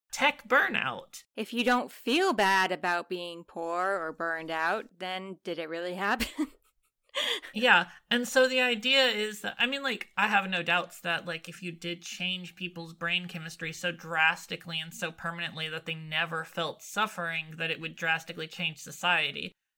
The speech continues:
Speaker 1: But his idea is that doing this will, like, lead to a utopian vision where, like, economies would change.
Speaker 2: And he, he totally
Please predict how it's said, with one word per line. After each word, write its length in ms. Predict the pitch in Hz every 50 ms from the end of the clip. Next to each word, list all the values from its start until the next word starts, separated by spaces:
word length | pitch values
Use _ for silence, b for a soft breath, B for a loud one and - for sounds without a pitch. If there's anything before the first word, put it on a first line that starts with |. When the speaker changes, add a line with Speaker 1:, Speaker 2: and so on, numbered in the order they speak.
| _ -
Speaker 1:
But 200 | - 185 170 -
his 260 | - - 262 254 -
idea 480 | 208 180 170 165 175 170 165 160 160 156
is 220 | - 170 170 -
that 280 | 165 156 151 - 180 -
doing 360 | 240 262 262 254 220 190 170
this 300 | 175 165 175 170 - -
will, 200 | 180 170 170 165
like, 320 | 170 165 170 165 160 - - _ _ _ _
lead 360 | - 170 180 190 190 190 175 180
to 200 | - 185 185 175
a 40 |
utopian 880 | 170 170 165 170 165 165 - 180 180 175 175 175 160 156 151 151 156 151 151
vision 640 | 151 165 170 165 160 165 160 139 139 143 143 143 139 -
where, 180 | 165 170 160
like, 320 | 160 160 151 151 143 - - _ _ _ _ _ _ _ _ _ _ -
economies 720 | 165 175 170 - - 185 190 185 175 160 147 160 170 - -
would 140 | 160 151 -
change. 720 | - - 170 156 143 131 - - - - 185 - - - - _ _ -
Speaker 2:
And 80 | 262 247
he, 160 | 277 339 370 - _
he 100 | - 320
totally 880 | 302 - - 269 285 330 339 320 320 320 311 311 302 311 302 302 262